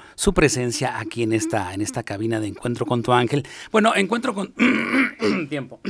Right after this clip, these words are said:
<clears throat> Ahí editamos. <clears throat> El gusto es para nosotros... ¿tú me dices? El gusto es para nosotros, Beatriz, el poder estar aquí en esta cabina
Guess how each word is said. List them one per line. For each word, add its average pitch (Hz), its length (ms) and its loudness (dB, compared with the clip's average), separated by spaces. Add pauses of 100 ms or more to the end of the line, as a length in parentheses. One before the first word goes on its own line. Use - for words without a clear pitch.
(480)
<clears throat> - 540 -20
Ahí 123 180 -8
editamos. 104 440 -14 (100)
<clears throat> - 1600 -16
El 185 160 8
gusto 226 240 8
es 208 100 6
para 175 220 10
nosotros... 156 600 2 (100)
¿tú 147 80 0
me 156 100 4
dices? 135 520 -2 (560)
El 147 180 8
gusto 196 280 6
es - 80 0
para 151 200 10
nosotros, 135 480 4
Beatriz, 131 400 6
el 120 120 2
poder 117 200 0
estar 123 280 2
aquí 147 320 4
en 113 160 4
esta 117 320 4
cabina 110 600 4